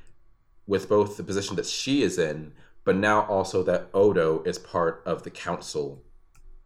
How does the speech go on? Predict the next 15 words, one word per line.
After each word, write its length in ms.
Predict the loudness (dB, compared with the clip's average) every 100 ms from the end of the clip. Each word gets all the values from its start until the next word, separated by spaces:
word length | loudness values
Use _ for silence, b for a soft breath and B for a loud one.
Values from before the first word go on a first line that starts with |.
| -14
with, 520 | 2 2 2 -4 -20 -20 _ _ _ _ _ -8
uh, 60 | -8 -4 -6 -6
with, 280 | -2 -2 0
with, 200 | -2 0
with 120 | 0
everything 240 | 0 -2
that's 120 | -4 -4
going 180 | -4
on 60 | -4
in 40 | -4
the 40 |
station. 320 | -4 -4 -4
So 120 | -6
it's 120 | -4 0
like, 240 | -2 -2